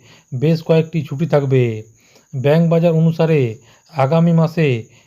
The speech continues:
বিভিন্ন শহরে মোট বারো দিন ব্যাংক বন্ধ থাকবে। আপনি যদি দু হাজার পঁচিশ সালে নভেম্বরে আপনার ব্যাংকিং কাজের জন্য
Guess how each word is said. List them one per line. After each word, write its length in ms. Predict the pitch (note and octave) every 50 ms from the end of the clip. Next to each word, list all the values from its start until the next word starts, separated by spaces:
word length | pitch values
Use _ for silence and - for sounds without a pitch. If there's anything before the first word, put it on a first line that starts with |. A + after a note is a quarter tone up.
| _ -
বিভিন্ন 480 | C3+ B2+ C#3+ C#3 D#3+ E3 E3+ E3+ E3+ E3
শহরে 380 | E3 - D3 D3+ E3 D#3+ D3+
মোট 280 | D3 D3+ D#3 D3+ C3+ C3 - - - - _ _ _ -
বারো 360 | C3 C3 C3 C#3 D3 E3 E3
দিন 240 | D3+ E3+ E3 E3 D#3
ব্যাংক 320 | C3+ D3 D3+ D#3 D#3 C#3
বন্ধ 220 | C3+ C#3+ D3 D3 C3+
থাকবে। 420 | C#3+ C3+ B2+ A#2+ A#2+ A#2 A2+ G#2+ - _ _ _ _ _ _ _ -
আপনি 300 | C#3+ C3+ C3 - F3 F3
যদি 220 | E3 E3+ D#3+ E3
দু 180 | C#3 C#3+ D#3+ D#3
হাজার 220 | E3 D#3+ D#3+ D#3+
পঁচিশ 420 | - - D#3 D3 C#3+ - E3 D#3+ -
সালে 360 | F3 E3 D#3 D3 B2+ A#2 A2 - - - - _ _ -
নভেম্বরে 680 | C3+ C3+ C3+ C3+ D#3 E3+ E3+ E3 E3 E3 D#3 C#3 B2 A2+ - - _ _ _ _ -
আপনার 340 | C#3+ C3+ C3 D#3+ D3+ C#3+ C3+
ব্যাংকিং 460 | B2+ C#3 D3 D3 C#3 F3+ F3+ F3 E3
কাজের 300 | D#3+ D#3 D3 D#3 E3 D3
জন্য 460 | D#3+ E3+ E3 E3 D#3 C3+ A#2+ A2+ -